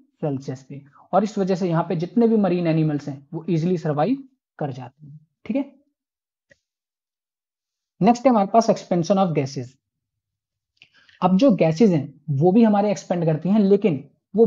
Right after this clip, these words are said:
बहुत ज्यादा एक्सपेंड करती हैं सॉलिड्स और लिक्विड्स के मुकाबले रूम टेम्परेचर पे, हम बोल सकते हैं ऑर्डिनरी टेम्परेचर पे, ठीक है। एक्सपेंशन जो होगा वो वैसे ही आपको निकालना है, वॉल्यूम एक्सपेंशन होगा इसके अंदर भी।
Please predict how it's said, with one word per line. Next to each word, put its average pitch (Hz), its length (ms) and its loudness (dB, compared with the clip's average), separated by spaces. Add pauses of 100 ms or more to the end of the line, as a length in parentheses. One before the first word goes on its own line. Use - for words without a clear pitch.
बहुत 185 280 2
ज्यादा 185 200 2
एक्सपेंड 170 320 -4
करती 160 240 -4
हैं 196 120 -2
सॉलिड्स 160 500 -4
और 160 100 -4
लिक्विड्स 143 340 -6
के 208 120 -8
मुकाबले 156 480 -6 (260)
रूम 170 240 2
टेम्परेचर 143 500 -4
पे, 170 180 -4
हम 156 160 -2
बोल 147 160 0
सकते 143 240 -10
हैं 190 60 -10
ऑर्डिनरी 151 460 -4 (500)
टेम्परेचर 135 480 -8
पे, - 220 -20 (200)
ठीक 214 100 -8
है। - 80 -10 (280)
एक्सपेंशन 202 520 2
जो 208 80 6
होगा 208 160 8
वो 220 140 8
वैसे 175 240 -2
ही 196 80 0
आपको 185 220 0
निकालना 190 360 -4
है, 185 60 -4
वॉल्यूम 160 320 0
एक्सपेंशन 170 420 -6
होगा 180 160 -2
इसके 185 200 -4
अंदर 185 220 -2
भी। 196 140 -6